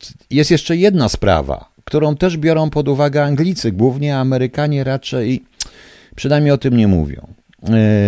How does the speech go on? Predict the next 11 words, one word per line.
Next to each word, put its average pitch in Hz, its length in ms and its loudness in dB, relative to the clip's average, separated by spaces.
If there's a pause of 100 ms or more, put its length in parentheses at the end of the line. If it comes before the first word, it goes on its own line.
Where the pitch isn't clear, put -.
bardzo 208 400 2
ciekawe 226 400 2
są 170 200 2
związki 160 540 0
generalicji 156 760 0
ukraińskiej 147 560 0
z 139 80 -6
generalicją 135 840 0
ro-, 131 300 2
generalicją 131 720 0
rosyjską. 131 560 -4